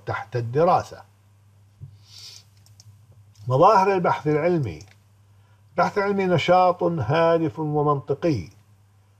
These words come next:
قد يتطلب توظيف كل اختبار ممكن للبيانات المستخدمة. أريد أن أتحقق من صدقية هذه البيانات المعلومات واختبار الاستنتاجات التي يصل إليها الباحث.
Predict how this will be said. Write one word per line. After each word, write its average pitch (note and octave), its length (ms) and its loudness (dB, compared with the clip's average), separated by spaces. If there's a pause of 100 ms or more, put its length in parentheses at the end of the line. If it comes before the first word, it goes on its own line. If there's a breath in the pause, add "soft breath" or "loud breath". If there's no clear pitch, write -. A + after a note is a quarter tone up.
(200)
قد C#3 200 2
يتطلب F#3 580 2
توظيف D3+ 540 -2
كل A#3+ 340 -2
اختبار D#3 540 0
ممكن C#3 380 -4
للبيانات C3 480 0
المستخدمة. G#2+ 680 -6
أريد D3 220 -2
أن D3 140 -6
أتحقق F3 540 -6
من C3+ 140 -4
صدقية F3+ 560 -4
هذه C#3 360 -8 (280 soft breath)
البيانات C#3+ 500 0
المعلومات A2+ 480 -4 (460 soft breath)
واختبار F#3+ 640 0
الاستنتاجات F#3+ 880 -2
التي E3+ 280 -4
يصل D3+ 240 -4
إليها C#3+ 280 -4
الباحث. D#3 440 -4